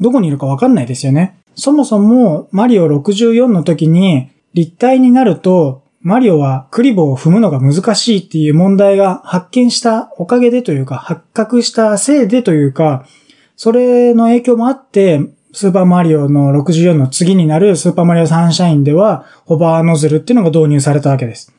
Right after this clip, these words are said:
それによって空中での微妙な位置調整っていうのは難しいから、特にスリーディーのゲームだと、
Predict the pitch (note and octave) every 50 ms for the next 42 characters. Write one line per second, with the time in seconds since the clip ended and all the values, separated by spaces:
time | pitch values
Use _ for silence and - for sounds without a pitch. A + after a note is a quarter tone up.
0 | _ _ - - A3+ A#3+ A#3+ A#3+ A#3+ A#3+ A#3 A#3 - _ _ - C4+ B3+ G3 -
1 | - - A3+ A#3+ A#3+ A#3+ - C4 B3+ A#3 C#4 B3+ G#3 D#3+ D#3+ D#3+ E3+ F#3 G#3+ A3
2 | A3 G#3 G3 - A3+ F#3+ - B3+ B3 A#3 - F3 D#3+ D#3+ F3+ D#3+ D3 C#3+ C#3 C#3+
3 | D3+ E3+ G3+ - A#3 A3 - C#4 C4 - - D3+ D3 D#3+ D3+ C3+ C3 - F3+ -
4 | D#3 C3+ C3 - - E3 F#3 F#3 E3+ F#3 F3 D3+ C#3 C#3 D#3 D3+ C#3+ C3 B2+ C3
5 | B2+ - F3+ E3+ D3+ C3+